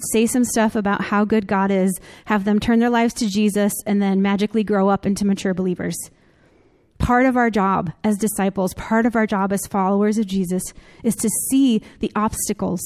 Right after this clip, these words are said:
that get in the way of people's spiritual growth and then get to work helping remove those obstacles. Jesus is telling us to get on our gardening gloves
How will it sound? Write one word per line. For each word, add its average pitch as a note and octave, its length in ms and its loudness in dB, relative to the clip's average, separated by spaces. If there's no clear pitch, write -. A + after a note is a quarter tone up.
that G3+ 200 0
get B3 180 2
in C4 140 4
the A#3+ 100 4
way G3+ 280 2
of - 160 -6
people's G#3 340 -4
spiritual G3 420 -2
growth F#3 460 -6
and G#3+ 140 4
then A3 160 4
get A3+ 200 0
to B3 140 2
work G#3+ 300 0
helping G#3 520 0
remove G#3 760 0
those F#3+ 200 -2
obstacles. - 720 -6
Jesus A3 580 0
is - 180 -2
telling A3 360 0
us - 380 -6
to F#3+ 120 -6
get G3+ 300 -2
on A#3 140 2
our A#3+ 120 0
gardening F#3+ 380 -2
gloves F#3 360 -8